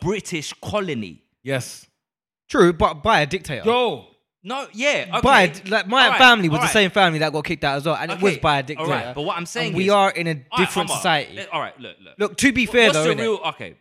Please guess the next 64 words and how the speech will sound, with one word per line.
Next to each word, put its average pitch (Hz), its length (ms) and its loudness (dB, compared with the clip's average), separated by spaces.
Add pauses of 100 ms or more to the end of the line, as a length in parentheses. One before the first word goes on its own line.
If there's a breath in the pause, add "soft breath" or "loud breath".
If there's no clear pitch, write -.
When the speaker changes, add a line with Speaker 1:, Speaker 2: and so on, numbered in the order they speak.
(100)
Speaker 1:
what 208 220 -6
are - 20 -6
the 175 100 -8
real 160 180 -8
differences 127 440 -14
between 107 320 -12
a 101 60 -12
dictator 127 500 -14 (160)
and 98 100 -14
an 98 120 -12
elected 98 440 -16
official? 92 380 -20 (560)
What's 120 200 -2
the 147 120 2
Speaker 2:
Uh, 151 100 2
Speaker 1:
real - 140 2
Speaker 2:
you, 160 60 -4
Speaker 1:
difference? 156 300 -6
Speaker 2:
<laughs> 208 120 -2
you 190 60 -2
voted 185 260 0
your 165 80 -2
dictator 160 420 -4
in. 170 100 -4 (300)
Speaker 1:
Huh? - 800 -4 (120)
Speaker 2:
<laughs> - 120 -20
You 175 140 -14
voted 185 240 -6
your 165 100 -4
dictator 160 460 -10
in. 160 140 -10 (380)
Speaker 3:
Yeah, 160 220 2 (160)
Speaker 2:
That's 180 120 -6
the 240 40 6
only 208 80 4
Speaker 3:
essentially, 170 220 0
yeah. 160 160 4
Speaker 2:
difference. - 180 -16 (380)
Speaker 1:
Okay. 175 280 0
Speaker 2:
Yeah, 226 40 4
yeah, 277 120 4
yeah, 359 60 0
no, 392 120 -2
no, 349 80 0
Speaker 1:
All 208 80 4
Speaker 2:
I'm 240 60 4
Speaker 1:
right, 202 140 2
Speaker 2:
like, 247 100 -2
Speaker 1:
cool. - 100 2
Speaker 2:
I'm 214 140 6
with 370 80 2
Speaker 1:
So 269 60 0
Speaker 2:
you 208 80 0
on 165 40 -2
Speaker 1:
see, 160 60 -6
Speaker 2:
that, 120 120 -6
I'm 165 100 -8
with 277 100 -6
Speaker 1:
so 262 80 2
Speaker 2:
you. 254 40 4
Speaker 3:
No, 240 60 4
Speaker 1:
this 226 40 -2
Speaker 3:
but 220 40 -2
Speaker 1:
is - 20 -2